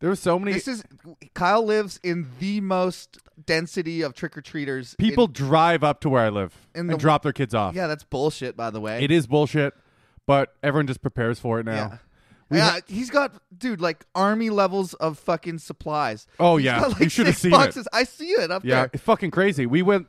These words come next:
Speaker 1: over four hundred kids, which is a lot less than we thought. We thought thinking around six. Last year we were on pace for it. We bought ha-, a half that
Speaker 2: It
Speaker 1: amount
Speaker 2: was
Speaker 1: of
Speaker 2: raining and shitty out.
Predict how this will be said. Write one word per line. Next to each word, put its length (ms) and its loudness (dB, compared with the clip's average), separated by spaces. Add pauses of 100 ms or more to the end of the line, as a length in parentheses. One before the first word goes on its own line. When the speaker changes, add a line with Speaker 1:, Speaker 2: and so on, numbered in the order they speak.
(100)
Speaker 1:
over 240 2
four 180 2
hundred 220 0
kids, 280 -2
which 220 -2
is 80 -2
a 60 2
lot 240 0
less 160 -4
than 100 -4
we 80 -2
thought. 440 0 (380)
We 140 -2
thought 320 -2
thinking 220 -6
around 180 -2
six. 540 -6 (100)
Last 300 -2
year 80 2
we 100 4
were 60 6
on 80 2
pace 320 -6
for 300 0
it. 100 -2 (440)
We 140 4
bought 460 2
ha-, 260 -4 (140)
a 80 -8
half 300 -2
that 140 0
Speaker 2:
It 60 0
Speaker 1:
amount 140 4
Speaker 2:
was 120 -2
Speaker 1:
of 60 -8
Speaker 2:
raining 300 -4
and 100 -8
shitty 320 -8
out. 200 -8